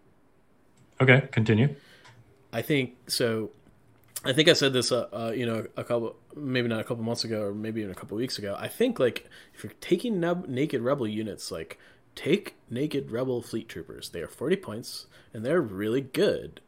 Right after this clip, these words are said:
Speaker 2: It, like, they're, like, reasonable. Like, yes, you have to get to range two, but, like, rebel troopers are not very good at shooting a range three anyways, so it's kinda like, whatever. Um, and,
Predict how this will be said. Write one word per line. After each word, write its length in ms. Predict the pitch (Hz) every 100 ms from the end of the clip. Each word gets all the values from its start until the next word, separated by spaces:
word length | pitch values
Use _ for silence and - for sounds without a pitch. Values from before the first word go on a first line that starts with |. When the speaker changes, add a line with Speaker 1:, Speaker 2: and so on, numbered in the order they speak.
| _
Speaker 2:
It, 240 | 113 110 117
like, 300 | 110 95 117
they're, 360 | 151 156 95
like, 240 | 95 - - -
reasonable. 1040 | 87 101 113 151 135 139 139 139 127 127 - - - -
Like, 160 | 120 104
yes, 320 | 110 113 -
you 60 | 120
have 120 | -
to 60 | 135
get 120 | 131
to 80 | 131
range 380 | 127 127 120 -
two, 340 | 104 92 107 -
but, 120 | 113
like, 360 | 104 95 - - - - _ - -
rebel 260 | 110 135
troopers 380 | 135 139 127 120
are 80 | 113
not 260 | 110 120 123
very 180 | 120 113
good 160 | 120
at 100 | 117
shooting 320 | - 117 120
a 80 | 120
range 300 | 117 117 110
three 220 | - 127 - 117
anyways, 720 | 104 87 67 82 127 - -
so 220 | 113 101
it's 160 | 95 -
kinda 240 | 117 113
like, 180 | 110 107
whatever. 760 | 85 69 104 92 85 87 127 - -
Um, 580 | 113 107 98 98 101 92 - - - - - - _ _ _ _ -
and, 640 | 117 113 110 107 104